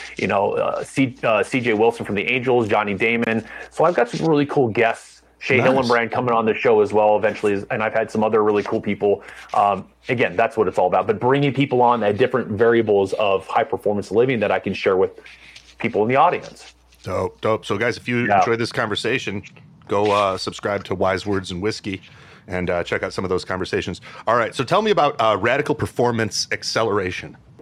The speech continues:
Speaker 1: It's interesting is I've, I've, I've had these questions asked so many times, and the best way I can describe it is the words that I use for my business have all come from the clients that I've worked with. Everything that I've ever done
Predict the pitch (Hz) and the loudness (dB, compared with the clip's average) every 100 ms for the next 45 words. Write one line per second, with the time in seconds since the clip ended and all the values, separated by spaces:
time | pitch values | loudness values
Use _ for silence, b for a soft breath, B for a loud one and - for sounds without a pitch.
0 | - - 143 240 240 196 - 127 113 110 | -8 -2 0 0 2 0 0 2 4 6
1 | 135 175 - 147 147 - 143 143 190 190 | 6 4 4 2 2 0 0 4 4 4
2 | 165 - 156 151 143 123 135 - - 143 | 0 2 2 2 2 4 4 2 0 2
3 | 151 131 123 143 117 98 - 117 117 117 | 2 0 2 2 0 -2 -2 -2 0 0
4 | 113 139 - 143 139 123 - 131 139 104 | 2 0 2 0 0 -2 0 0 2 2
5 | 101 98 - b b b b b _ - | 2 0 -6 b b b b b _ -6
6 | 104 120 123 131 147 185 185 143 139 135 | -2 0 4 6 6 6 4 4 4 4
7 | 120 117 135 139 - 120 110 110 107 120 | 4 4 4 2 2 2 2 0 2 2
8 | 131 101 98 117 117 131 - 135 127 117 | 2 0 0 2 4 2 2 -2 -2 -2
9 | 104 - 120 120 117 95 95 196 233 233 | -2 -2 -2 -2 0 0 2 2 0 2
10 | 214 - - _ b b b b 135 151 | -2 -4 -12 _ b b b b 2 4
11 | 190 175 165 165 143 127 123 127 123 110 | 2 2 0 2 2 2 2 2 2 2
12 | 101 151 117 90 90 | 2 4 2 0 -6